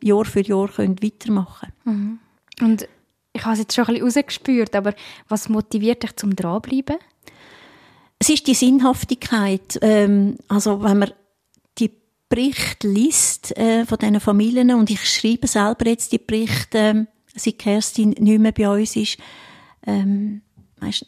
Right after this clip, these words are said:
Speaker 1: eben so nach einem Jahr, ähm, tun wir all die Familien anschreiben, an, wie, wie geht's ihnen, und tun auch nochmal Rückfragen holen, wie sie den ganzen, äh, Ablauf empfunden haben, ähm,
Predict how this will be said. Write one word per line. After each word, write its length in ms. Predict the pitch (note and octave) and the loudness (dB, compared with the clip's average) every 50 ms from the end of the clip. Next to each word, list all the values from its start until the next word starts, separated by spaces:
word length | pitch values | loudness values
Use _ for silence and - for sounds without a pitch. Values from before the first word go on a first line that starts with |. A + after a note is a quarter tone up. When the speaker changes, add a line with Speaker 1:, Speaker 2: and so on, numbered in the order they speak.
| _ - | _ -8
Speaker 1:
eben 160 | G3 F#3+ - | -8 -8 -8
so 180 | - - - G3 | -8 -6 -4 -2
nach 200 | G3 G3 F#3+ - | -2 -2 0 2
einem 160 | G#3 G3 G3 | 2 4 4
Jahr, 440 | G3 F#3 F#3 F#3 G3 G#3 A3 A3 - - | 4 4 4 2 2 0 0 -2 -2 -2
ähm, 320 | G3+ G3+ G3+ G3+ G3+ G#3 - - | 0 0 2 2 0 0 -2 -2
tun 160 | - G#3+ G#3 | 0 2 2
wir 160 | G#3 G#3+ - - | 2 0 0 0
all 140 | G3+ G3+ | 0 0
die 100 | G#3 - | 0 -2
Familien 440 | G#3 - G#3 G#3 G#3+ G#3 G#3 G#3+ G#3 | -2 0 0 2 2 2 0 0 0
anschreiben, 920 | - G#3+ A3 A#3 B3 B3 - B3 A#3 A#3 A3+ A3+ - A3+ A3+ A3+ A3+ - - _ - - - - - - - - _ | 0 2 2 0 0 -2 -4 -4 -2 -2 -2 -2 -2 -2 -2 -2 -4 -6 -10 _ -20 -20 -20 -18 -18 -20 -20 -20 _
an, 380 | _ - - G3+ G3+ G3+ G#3+ G#3+ | _ -4 -2 0 0 0 0 0
wie, 80 | G#3 G3 - - - | -2 -2 -2 -2 -2
wie 120 | G3 G#3 | -2 -2
geht's 460 | - - G#3 G#3+ A3 A3+ - - - | 0 0 -2 -2 -2 -2 -6 -6 -2
ihnen, 380 | - A3+ A3 A3 A3+ A3 A3 G#3 | 0 2 4 4 4 2 2 0
und 380 | - A3 G#3+ G3+ G3+ G#3 G3+ - - - - - | -2 -2 -2 -2 -2 -4 -6 -10 -16 -20 -8 -2
tun 200 | A3 G#3 G#3 G3+ | -2 0 0 0
auch 260 | G3+ G3+ G3 G3 G3 - - - - - - - - - - - _ | 0 0 0 0 -2 -4 -10 -20 -20 -20 -20 -20 -20 -20 -20 -12 _
nochmal 360 | - G#3 G#3 G3+ G3+ G3 G3+ | 0 0 2 2 2 0 0
Rückfragen 680 | G#3 G#3+ A3 - - - - - G3+ G3 G3 G3 G3+ F#3 | 0 -2 -2 -4 -6 -4 -2 0 0 0 0 0 -2 -2
holen, 360 | G3 G#3 G3+ G#3 G3+ G3+ G#3 | 0 0 0 0 0 0 0
wie 120 | G3+ G#3 G3 | -2 -2 -2
sie 240 | - - G#3 G3+ | -2 -4 -4 -4
den 120 | G3 - F#3+ | -4 -4 -4
ganzen, 640 | - G3 G3 G3+ G3+ G3+ - - - - F#3+ F#3 F#3 - _ _ _ - - - - - _ _ _ | -4 -4 -4 -4 -4 -6 -8 -10 -8 -6 -6 -8 -8 -10 _ _ _ -20 -20 -20 -20 -20 _ _ _
äh, 160 | - G#3+ G#3 - - | -4 -4 -4 -2 -2
Ablauf 540 | - A3 A#3 - A#3+ A3+ G#3+ G#3+ A3 - - | -2 -2 -2 0 0 0 0 0 0 0 0
empfunden 600 | A3+ G#3+ - - - A3 G#3+ G#3+ G#3 - G#3 G3 | 0 -2 -2 -2 -4 -2 -2 -2 -2 -2 -2 -2
haben, 380 | G3+ G#3 G3+ G3+ G3+ G3+ G#3 G3 | -2 -2 -2 -2 -2 -2 -4 -4
ähm, 640 | - F#3+ F#3+ F#3 F3+ F3+ F#3 F#3 F#3+ G3 G3 G#3 | -4 -4 -4 -2 -2 -2 -2 -4 -4 -6 -6 -8